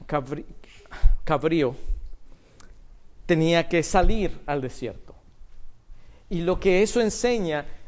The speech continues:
es, este capítulo, es que esa culpa de usted y mía sale lejos de la presencia de Dios. Eso es lo que es la expiación.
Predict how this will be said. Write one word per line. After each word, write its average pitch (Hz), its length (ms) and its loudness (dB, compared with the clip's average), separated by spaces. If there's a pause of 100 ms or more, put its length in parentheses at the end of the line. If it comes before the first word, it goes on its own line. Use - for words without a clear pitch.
(100)
es, 170 340 2
este 190 260 0
capítulo, 175 580 0 (240)
es 165 260 0
que 175 560 0 (320)
esa 175 300 2
culpa 185 540 4
de 135 120 2
usted 165 340 0
y 190 80 -2
mía 151 580 0 (160)
sale 165 720 0 (160)
lejos 160 800 2 (920)
de 131 160 2
la 156 160 4
presencia 156 520 2
de 131 120 -2
Dios. - 460 -10 (760)
Eso 214 200 2
es 202 40 4
lo 185 140 6
que 180 100 2
es 165 100 2
la 180 100 0
expiación. 160 600 -4